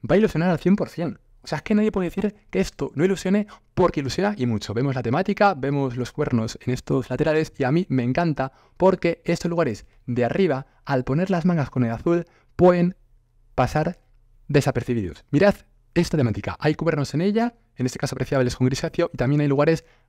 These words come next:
aquí con grisáceo, por aquí, por aquí. Pero ahora mismo ponen las mangas mandando el azul marino oscuro y, por tanto, el color se extiende hasta aquí y hasta aquí para comenzar a formar ese graficazo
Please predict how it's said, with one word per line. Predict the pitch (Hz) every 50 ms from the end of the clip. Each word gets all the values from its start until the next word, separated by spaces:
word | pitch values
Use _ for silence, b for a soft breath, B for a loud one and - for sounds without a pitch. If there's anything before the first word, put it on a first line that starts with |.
| b _
aquí | - 120 - - 156 135
con | - - 117
grisáceo, | 113 117 113 160 160 - - 185 185 202 b b b b
por | - - 127 117
aquí, | 117 - 156 170
por | 196 - - 113
aquí. | 107 104
Pero | 101 - 113 117 -
ahora | - 175 190
mismo | 196 196 185 - 156 156 - -
ponen | _ - 165 165 147 139 -
las | 127 120 123
mangas | 147 156 151 123 98 98 - - _
mandando | - 120 120 127 139 156 147 123 110 - -
el | 113 107
azul | 104 - 151
marino | 156 151 151 135 120 -
oscuro | - 127 - - - 190 160 160 b b b b b b b b
y, | - 202
por | - 170 151
tanto, | - 170 165 160 151 - 160 160 - - _ _ _ _ _ _ _ _ _ _ _ _ _ _ _ -
el | 131 135 127
color | - 147 160 - - -
se | - - 143
extiende | 131 - - - 175 165 147 117 - - -
hasta | - 120 110 - -
aquí | 127 - 160 156 135 - _ _
y | 120 123
hasta | 107 - -
aquí | 113 - 190 208 226 B B B B B
para | - 127 123
comenzar | 117 113 110 - 147
a | 143
formar | 135 - 147 143 -
ese | - - 151
graficazo | 139 135 - - 160 156 - 165 160